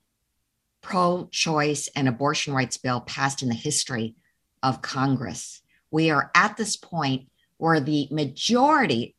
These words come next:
of Democrats in Congress are now pro-choice and for abortion rights. This is a major step forward. However,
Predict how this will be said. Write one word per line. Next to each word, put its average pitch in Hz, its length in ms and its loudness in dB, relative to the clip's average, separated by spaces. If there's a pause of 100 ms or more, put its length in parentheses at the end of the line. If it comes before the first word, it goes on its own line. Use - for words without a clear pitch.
of 135 300 0
Democrats 160 540 0
in 160 100 -4
Congress 131 500 -4
are 131 120 -2
now 127 480 0 (500)
pro-choice 123 840 -4 (200)
and 120 160 -2
for 120 140 -4
abortion 117 440 -4
rights. 113 500 -8 (260)
This 170 160 -2
is 147 80 -2
a 151 60 2
major 131 280 2
step - 240 -6
forward. 113 380 -8 (920)
However, 190 680 4